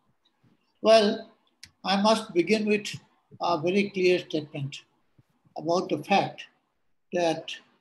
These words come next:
uh, these workshops,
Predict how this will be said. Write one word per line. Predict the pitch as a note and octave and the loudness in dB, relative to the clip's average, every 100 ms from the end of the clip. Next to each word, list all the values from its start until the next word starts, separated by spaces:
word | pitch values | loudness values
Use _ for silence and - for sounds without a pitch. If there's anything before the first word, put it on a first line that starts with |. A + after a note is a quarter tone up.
| _ _ _ _ _ _ _ - | _ _ _ _ _ _ _ -4
uh, | E3+ E3+ E3 C#3 - _ _ _ _ D3+ | 0 4 2 0 -8 _ _ _ _ -4
these | G3 B3+ G#3+ - - _ _ _ _ _ _ _ | 0 0 0 -6 -16 _ _ _ _ _ _ _
workshops, | - E3+ G3 G3+ - C3 - - | -4 0 0 0 -2 -2 -6 -8